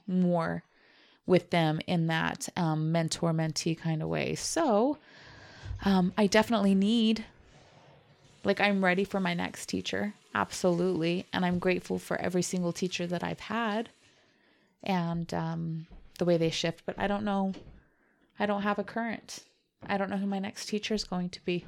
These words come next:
But I love that you asked that because that totally put it out there. I've asked for my team and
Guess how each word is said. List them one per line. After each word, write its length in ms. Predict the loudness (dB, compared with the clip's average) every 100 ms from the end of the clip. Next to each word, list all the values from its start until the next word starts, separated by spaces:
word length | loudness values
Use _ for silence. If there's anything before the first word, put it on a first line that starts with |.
| -2
But 80 | 0
I 120 | 2
love 240 | 2 2
that 80 | 0
you 100 | -2
asked 240 | -2 -2 -2
that 240 | -2 -2
because 220 | -4 -2
that 180 | -2 -4
totally 500 | -4 -2 -2 -2 -4 -6 -14 -14 -18 -4
put 160 | -2
it 100 | 0
out 220 | 0 0
there. 160 | 2 4
I've 160 | 4 0
asked 300 | -4 -4 -6
for 160 | -2
my 160 | 0 0
team 500 | -2 -2 0 0 -4 -12 _ _ _ _ -20 -4
and 420 | 0 2 0 -4